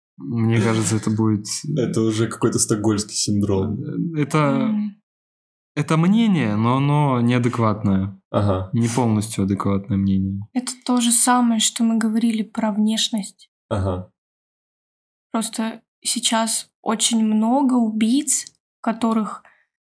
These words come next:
Speaker 3: их фанатки, грубо говоря, которые вот повелись на их внешность, говорят: «Надо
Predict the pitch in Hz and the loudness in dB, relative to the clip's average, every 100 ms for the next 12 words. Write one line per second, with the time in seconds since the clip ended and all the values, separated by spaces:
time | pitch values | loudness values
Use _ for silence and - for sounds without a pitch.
0 | _ _ _ - 233 - - 214 202 226 | _ _ _ -6 -4 0 2 2 2 0
1 | 302 - 320 262 247 226 226 214 214 208 | -2 -2 -2 0 0 0 -2 -2 -2 -2
2 | 208 214 220 208 208 202 220 214 214 202 | -4 -4 -2 -2 -4 -4 -2 0 0 0
3 | 208 196 - 208 202 - 202 - - _ | 0 -2 -2 -4 -4 -8 -10 -12 -18 _
4 | _ _ - 214 208 214 254 269 - _ | _ _ -6 -2 0 0 -2 -4 -12 _
5 | _ _ _ 233 262 269 | _ _ _ 0 2 2